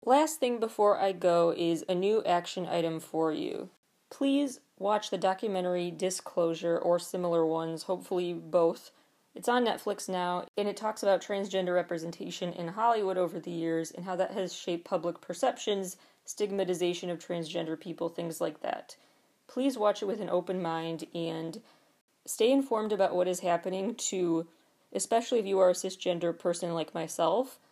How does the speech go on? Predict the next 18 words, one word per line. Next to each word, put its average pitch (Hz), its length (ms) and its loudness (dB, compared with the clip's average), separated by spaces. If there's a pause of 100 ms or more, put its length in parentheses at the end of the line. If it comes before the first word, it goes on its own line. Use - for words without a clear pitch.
(220)
what 190 180 0
is 185 140 -2
happening 170 480 -2
to 175 140 -8
the 170 80 -2
transgender 165 640 -4
community, 180 600 -4
because 170 400 -4
lately 240 520 0 (340)
there 214 100 6
have 220 120 6
been 202 160 0
so 240 460 4
many 196 440 0
bills 175 460 0
passed 151 560 -2
that 170 200 4
are 165 360 4